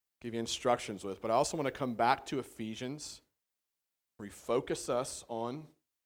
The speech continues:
the armor of God and this call to take a stand in prayer as the final piece of the armor. And in fact, some preachers and some scholars and commentators would say, "Hey, prayer is the most important piece because that's how you put the armor on."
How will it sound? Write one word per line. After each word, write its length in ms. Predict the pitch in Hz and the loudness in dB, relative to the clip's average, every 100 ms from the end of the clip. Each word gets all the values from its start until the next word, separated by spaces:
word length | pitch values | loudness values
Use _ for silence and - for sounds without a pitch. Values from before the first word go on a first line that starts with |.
| _ _ _ _ _ - | _ _ _ _ _ -8
the 80 | 127 | 0
armor 300 | 123 135 160 | 4 6 6
of 140 | 139 | 6
God 320 | 110 98 113 | 4 4 2
and 160 | 127 120 - _ _ _ _ _ _ _ - | 0 -4 -8 _ _ _ _ _ _ _ -2
this 140 | 123 | -2
call 380 | - - 147 165 | 0 6 10 10
to 100 | 156 | 8
take 240 | - 139 | 2 2
a 40 | 135 | 2
stand 420 | - 147 147 147 | 0 4 4 4
in 140 | 139 | 2
prayer 460 | 131 - 156 160 143 | 0 4 8 8 8
as 140 | 123 | 2
the 100 | 127 | -2
final 460 | 123 - 139 139 147 | -6 0 2 2 0
piece 380 | 139 - 135 - | -4 -4 -4 -2
of 80 | 123 | -4
the 100 | 123 | 0
armor. 300 | 123 165 156 | 2 2 2
And 60 | |
in 60 | 127 | -2
fact, 360 | - 131 127 - _ _ _ - | 2 2 2 -8 _ _ _ -10
some 540 | - - 156 185 185 - - _ _ _ _ _ _ | -4 4 6 6 2 -8 -20 _ _ _ _ _ _
preachers 480 | - 156 147 156 151 | 0 2 2 -2 -6
and 80 | 135 | -4
some 420 | - 170 160 175 | -2 2 2 2
scholars 560 | - - 143 135 143 143 | -4 0 4 6 4 0
and 120 | 139 | -6
commentators 640 | - 143 143 143 143 139 | 0 0 0 0 0 0
would 140 | 147 135 | -4 -4
say, 380 | - 139 139 - - _ _ | 2 2 2 -4 -18 _ _
"Hey, 140 | - 156 | 2 2
prayer 340 | - 190 214 | 4 6 6
is 80 | 202 | 6
the 80 | 175 | 2
most 240 | 175 170 | 2 2
important 420 | 156 - 196 202 | -2 2 4 4
piece 180 | - 165 | 0 -4
because 260 | - 123 156 | -6 -8 2
that's 240 | 170 175 | 4 4
how 160 | - 180 | 2 2
you 200 | 160 151 | 2 -6
put 260 | - 190 | -4 -4
the 120 | 175 139 | -4 -2
armor 440 | 160 180 170 135 | 2 2 2 0
on." 200 | 110 82 | -2 -6